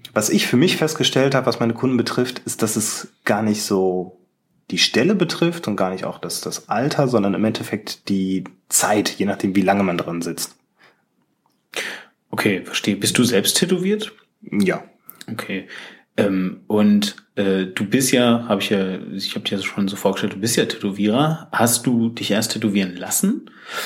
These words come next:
Speaker 2: oder, äh, hast du erst gelernt zu tätowieren? Und würdest du sagen, dass es nötig ist, tätowiert zu sein, um tätowieren zu können? Ähm, oder nicht?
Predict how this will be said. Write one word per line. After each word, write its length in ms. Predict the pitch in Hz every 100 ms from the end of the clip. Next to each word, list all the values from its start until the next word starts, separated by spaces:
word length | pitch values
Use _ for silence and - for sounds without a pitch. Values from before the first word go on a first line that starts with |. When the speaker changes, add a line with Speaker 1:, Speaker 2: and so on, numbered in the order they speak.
| - - _
Speaker 2:
oder, 580 | 120 123 120 117 113 110 104
äh, 80 | 101
hast 220 | 107 -
du 20 |
erst 260 | 95 92 -
gelernt 360 | 95 87 92
zu 100 | -
tätowieren? 460 | 98 - 104 107 107
Und 160 | 110
würdest 260 | 127 143 -
du 80 | 123
sagen, 580 | 117 117 113 117 117 - - -
dass 260 | - 107 -
es 340 | 101 - -
nötig 580 | 101 107 127 190 202 -
ist, 340 | 175 170 - -
tätowiert 520 | 117 110 101 143 -
zu 140 | 165
sein, 380 | 151 143 139 139
um 340 | 117 117 117 -
tätowieren 420 | 110 98 92 107
zu 140 | -
können? 320 | 160 208 311 - - - - - - - _ -
Ähm, 420 | 123 123 123 120
oder 180 | 117 117
nicht? 340 | 107 90 -